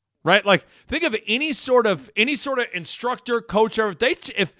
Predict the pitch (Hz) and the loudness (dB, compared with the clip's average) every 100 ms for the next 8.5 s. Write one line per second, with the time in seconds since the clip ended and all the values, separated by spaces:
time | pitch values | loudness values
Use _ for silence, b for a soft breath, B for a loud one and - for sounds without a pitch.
0 | b b - 151 311 370 - 226 277 311 | b b -4 0 2 2 0 0 0 -2
1 | 202 160 139 127 - - 190 156 220 226 | -2 0 2 0 -6 -4 0 6 6 6
2 | 180 - 175 151 160 151 147 143 151 - | 0 2 2 2 2 4 2 4 2 2
3 | - 208 156 127 - 143 80 - - b | 2 4 4 0 -4 -4 -4 -12 -12 b
4 | b b b 160 440 453 349 - 240 220 | b b b 2 2 2 0 0 0 4
5 | 214 226 220 190 220 226 151 190 202 160 | 4 2 2 4 2 2 0 2 2 -2
6 | - 165 247 160 147 - 180 151 - 170 | -2 0 0 0 -2 -2 0 0 -2 -2
7 | 214 202 78 85 _ _ - 165 269 - | -2 -4 -8 -20 _ _ 0 2 2 2
8 | 180 143 120 104 101 | 2 2 0 -2 -8